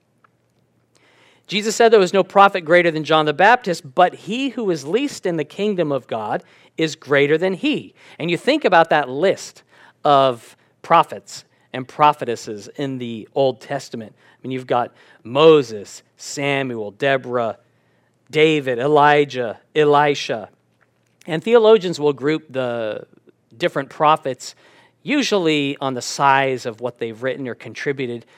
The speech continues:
but they're all equally important, uh, to the Word of God. It's not like there's some prophets more important than others, like, "Oh, he's a major prophet, so he, what he says carries more weight." No, they were all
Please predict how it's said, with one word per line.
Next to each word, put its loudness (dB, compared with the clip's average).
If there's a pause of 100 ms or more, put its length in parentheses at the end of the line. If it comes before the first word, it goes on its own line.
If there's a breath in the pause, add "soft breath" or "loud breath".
(180 soft breath)
but -2
they're 6
all 6
equally -2
important, -4 (680)
uh, -12
to -10
the -4
Word -4
of -8
God. -6
It's -12
not -2
like -2
there's -6
some -2
prophets -2
more -8
important -2
than -4
others, -4 (440 soft breath)
like, -6
"Oh, 4
he's 0
a -4
major 0
prophet, 0
so -8
he, -14
what 0
he -8
says -8
carries -8
more -8
weight." -8
No, -12
they -6
were -2
all 2